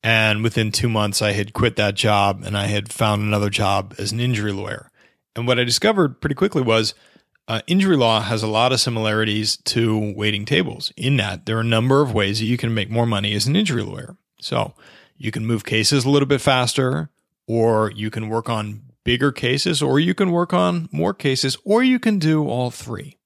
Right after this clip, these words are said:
And because our fees are not hourly and they're not even flat rate, they're a contingent, uh, percentage of the recovery for the client. If you're doing all three, if you're working big cases faster and doing more of them,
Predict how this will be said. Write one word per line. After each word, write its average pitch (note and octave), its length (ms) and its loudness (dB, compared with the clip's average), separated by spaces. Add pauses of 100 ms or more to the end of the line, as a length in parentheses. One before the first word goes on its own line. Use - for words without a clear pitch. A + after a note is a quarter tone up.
(460)
And D3 120 0
because A#3 400 0
our E3+ 140 4
fees C3 380 2
are A#2 80 2
not B2+ 360 2
hourly A#2 580 2
and A2+ 120 -2
they're A#2 100 -2
not B2 160 0
even A#2 300 0
flat A2+ 420 -2
rate, A2 460 0
they're G#2+ 260 -2
a G#2 60 -4
contingent, B2 1040 -2 (180)
uh, A2 240 -4
percentage A#2+ 840 0
of G#2+ 300 0
the A2+ 120 -4
recovery A#2 520 -2
for - 180 -8
the A2 100 -10
client. A#2 720 -2 (680)
If - 300 -2
you're F3 120 6
doing E3 340 4
all D3 180 6
three, D3+ 440 2
if A#2 140 -2
you're B2 180 2
working C3 480 2
big C3+ 200 0
cases A#2 540 0
faster A#2+ 480 -2
and A2 160 -4
doing G#2+ 260 -4
more B2 320 2
of A#2 120 -4
them, A2 220 -4